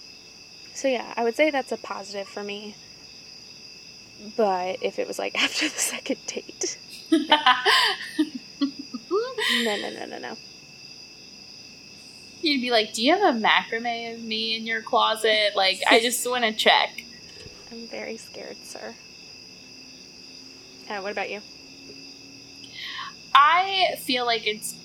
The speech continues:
Speaker 2: a positive, um, for sure. I feel like it, I feel like it's a positive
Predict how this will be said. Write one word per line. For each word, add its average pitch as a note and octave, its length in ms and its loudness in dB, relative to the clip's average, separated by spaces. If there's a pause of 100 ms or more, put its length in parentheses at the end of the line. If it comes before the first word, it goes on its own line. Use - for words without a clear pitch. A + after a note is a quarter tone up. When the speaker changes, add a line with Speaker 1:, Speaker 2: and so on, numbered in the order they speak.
Speaker 2:
a G3+ 100 6
positive, G#3+ 880 2 (720)
um, G3+ 640 2 (2000)
for G#3+ 160 2
sure. F3+ 500 2 (100)
I A3 100 4
feel B3 160 6
like A#3 180 2
it, A3 140 0
I A#3 120 6
feel D4 140 0
like C#4+ 120 -2
it's C#4 120 -10
a B3 40 -6
positive A3 540 2